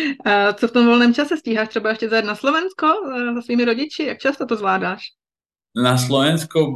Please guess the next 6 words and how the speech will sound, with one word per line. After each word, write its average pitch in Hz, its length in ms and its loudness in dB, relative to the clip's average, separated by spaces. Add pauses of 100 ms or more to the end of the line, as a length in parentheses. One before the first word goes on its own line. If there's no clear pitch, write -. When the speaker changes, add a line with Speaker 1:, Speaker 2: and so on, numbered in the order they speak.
Speaker 2:
bohužiaľ 156 480 2
často 156 480 -4
nechodím. 139 680 -2 (200)
A, 120 380 0 (560)
a, 104 260 -4 (920)
e, 95 60 -6